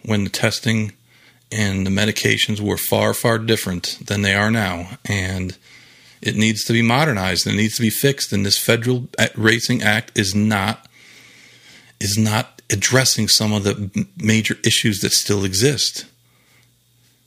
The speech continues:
And that's, that's gonna be a, a big problem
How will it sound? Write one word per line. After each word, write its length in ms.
And 480
that's, 560
that's 280
gonna 240
be 460
a, 560
a 40
big 340
problem 560